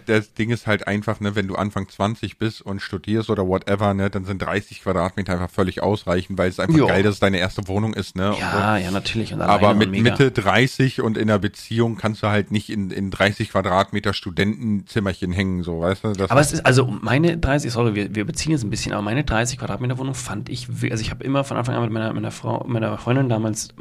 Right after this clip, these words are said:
Speaker 2: damaligen Freundin, jetzigen Frau drin gewohnt, äh, und wir hatten ein Badezimmer. Das war verhältnismäßig groß, sodass wir einen Wäscheständer drin stehen haben konnten.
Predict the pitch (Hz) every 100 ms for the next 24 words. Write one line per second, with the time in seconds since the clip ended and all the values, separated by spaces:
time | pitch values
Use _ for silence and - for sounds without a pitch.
0 | - - 120 113 110 - 110 135 160 131
1 | 127 113 110 - - 101 147 151 160 151
2 | 139 175 190 - - - - - _ _
3 | 131 131 131 131 - 135 123 120 117 117
4 | 117 117 113 113 107 110 - 170 226 -
5 | - _ 117 123 117 117 - 143 208 165
6 | - 127 123 113 - 123 165 - 120 123
7 | 117 110 110 - 139 147 147 151 160 165
8 | 160 160 165 170 165 -